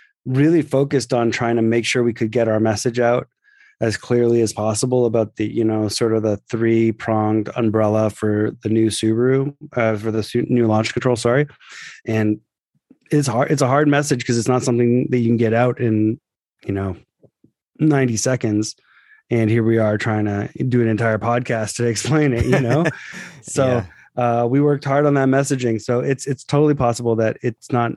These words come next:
Speaker 1: a hundred percent clear to everyone at the same time. But then again, that's what the point of a teaser is. So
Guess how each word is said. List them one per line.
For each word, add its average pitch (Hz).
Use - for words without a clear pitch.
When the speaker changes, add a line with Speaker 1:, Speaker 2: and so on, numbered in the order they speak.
Speaker 1:
a 110
hundred 123
percent 117
clear 120
to 120
everyone 117
at 110
the -
same 113
time. 123
But 127
then 127
again, 120
that's 120
what 120
the 113
point 113
of 113
a 107
teaser 120
is. 147
So 104